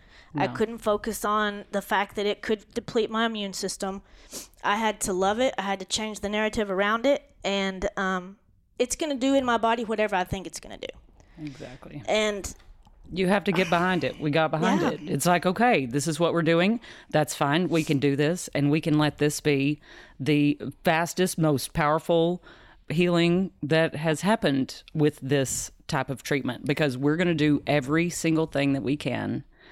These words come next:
Speaker 2: naturally to support her immune system, to detoxify her system. We're allowing the, the chemo to do what it does, but then also just to flush her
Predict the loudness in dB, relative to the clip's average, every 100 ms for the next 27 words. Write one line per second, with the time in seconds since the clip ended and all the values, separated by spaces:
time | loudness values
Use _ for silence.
0 | -4 0 0 0 -2 2 2 2 -2 -8
1 | -20 -8 -4 -2 -4 -2 0 0 -4 -4
2 | 0 2 2 0 -2 -2 0 0 -2 -10
3 | -8 -4 -2 0 -2 0 -2 -2 -4 -2
4 | -2 -2 -4 -2 -4 -4 -6 -18 -4 -2
5 | 0 0 2 2 2 2 2 2 0 -2
6 | _ -8 -2 2 2 2 0 -2 0 2
7 | 0 0 2 2 2 -2 -8 -14 -16 -4
8 | -2 0 0 2 0 0 0 0 0 -2
9 | -4 -4 -6 -2 -2 0 -2 0 -2 -4